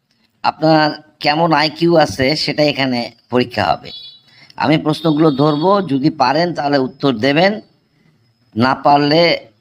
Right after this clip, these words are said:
সবার শেষে প্রশ্নগুলোর উত্তর দেওয়া হবে, ঠিক আছে? জি স্যার, ঠিক আছে স্যার। আচ্ছা বলুন তো, কম দিলে যায় না খাওয়া, বেশি দিলে বিষ। মা বলেছে বুঝ-, বুঝে শুনে তারপরেতে দিস।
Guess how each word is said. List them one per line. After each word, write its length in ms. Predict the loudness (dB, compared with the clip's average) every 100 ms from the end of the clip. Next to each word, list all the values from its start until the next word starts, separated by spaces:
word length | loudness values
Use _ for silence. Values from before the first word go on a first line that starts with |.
| _ -12
সবার 420 | -6 0 2 2
শেষে 380 | 0 -6 -6 -6
প্রশ্নগুলোর 540 | -6 -10 -6 -2 -2 -2
উত্তর 240 | -4 -8
দেওয়া 320 | -4 0 0
হবে, 220 | 0 -6
ঠিক 220 | -4 2 2
আছে? 400 | 2 0 0 -4 _ _ _ _ _
জি 200 | 0 2
স্যার, 300 | 2 0 -2
ঠিক 220 | -2 -2 0
আছে 200 | -2 -4
স্যার। 300 | 0 0 -2 -8 _ _ _ _ _ _ _ _ _ _ _
আচ্ছা 400 | -2 0 0 0
বলুন 380 | 2 2 2 2
তো, 420 | 2 2 0 -6 _ -20 -20 _
কম 300 | 2 2 4
দিলে 640 | 2 2 4 4 4 2 -2 -8
যায় 260 | -4 -2 0
না 140 | 0
খাওয়া, 320 | 0 -2 -2
বেশি 320 | 0 0 -2 0
দিলে 240 | 2 2
বিষ। 460 | 2 0 0 -8 -16 _ _ -20 -4
মা 260 | 0 2
বলেছে 420 | 2 2 2 0 2
বুঝ-, 300 | 2 0 0
বুঝে 340 | 0 2 2
শুনে 540 | 2 0 0 0 0 -6 _ _ _ _ _ _ _ _ -8
তারপরেতে 560 | -8 -2 0 0 -4
দিস। 480 | -8 -10 -12 -12 -16